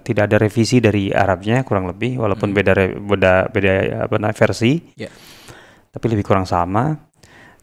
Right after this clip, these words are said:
Speaker 1: Nah, ya intinya kalau diterjemahkan ke dalam bahasa Indonesia mungkin nambah halaman emang. Jadi
Speaker 2: Hmm.
Speaker 1: dua ratus berapa itu?
Speaker 2: Hmm. Dua ratus enam puluh delapan tepatnya.
Speaker 1: Dua ratus enam puluh, jadi beda hampir seratus lah ya.
Speaker 2: Hmm.
Speaker 1: Eh, ya wajar sih, gitu ya. Eh,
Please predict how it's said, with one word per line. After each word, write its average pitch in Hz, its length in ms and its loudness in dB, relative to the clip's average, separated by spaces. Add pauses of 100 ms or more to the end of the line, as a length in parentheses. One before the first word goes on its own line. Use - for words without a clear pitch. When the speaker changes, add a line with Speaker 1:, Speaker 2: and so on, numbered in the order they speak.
(320)
Speaker 1:
Nah, 95 200 -6
ya 95 140 -2
intinya 101 300 2
kalau 113 200 2
diterjemahkan 107 440 0
ke 107 80 -2
dalam 101 160 0
bahasa 95 200 0
Indonesia 95 280 -2
mungkin 117 220 0
nambah 95 200 0
halaman 98 360 2
emang. 90 240 -4 (400)
Jadi 92 380 -2
Speaker 2:
Hmm. 92 60 -4
Speaker 1:
dua 95 160 0
ratus 95 180 -2
berapa 98 220 2
itu? 104 120 -2
Speaker 2:
Hmm. 87 220 -12 (440)
Dua 110 160 -2
ratus 110 200 -4
enam 113 160 -2
puluh 104 500 -4
delapan 98 460 -2
tepatnya. - 280 -14
Speaker 1:
Dua - 100 -8
ratus - 80 -14
enam - 140 -4
puluh, - 220 -8
jadi 107 180 -6
beda 104 260 -2
hampir 101 300 -2
seratus 98 580 -2
lah 92 140 -6
ya. 98 160 -6 (140)
Speaker 2:
Hmm. 139 120 -14
Speaker 1:
Eh, 104 280 -8 (100)
ya 104 100 -2
wajar 101 300 4
sih, 101 200 -4 (200)
gitu - 240 -8
ya. 98 160 -4 (800)
Eh, 104 640 4